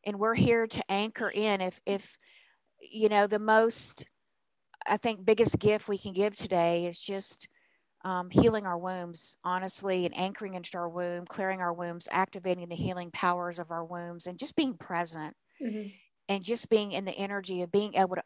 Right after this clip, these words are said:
Speaker 1: keep our heart open. And as you heal and activate your womb, your womb actually becomes like a chalice where,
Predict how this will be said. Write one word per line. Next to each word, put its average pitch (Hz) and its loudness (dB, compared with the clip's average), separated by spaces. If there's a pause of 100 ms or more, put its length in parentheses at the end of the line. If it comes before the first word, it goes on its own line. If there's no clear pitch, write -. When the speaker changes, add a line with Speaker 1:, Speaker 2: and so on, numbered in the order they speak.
Speaker 1:
keep - 8
our 190 0
heart 180 -2
open. 196 -2
And 185 -6
as 190 -4
you 185 -8 (1040)
heal 226 6
and 180 2
activate 214 0
your 208 -4
womb, 208 -6 (360)
your 208 -2
womb 254 0
actually 220 2
becomes 208 2
like 190 4 (1300)
a 208 2
chalice 226 6
where, 196 2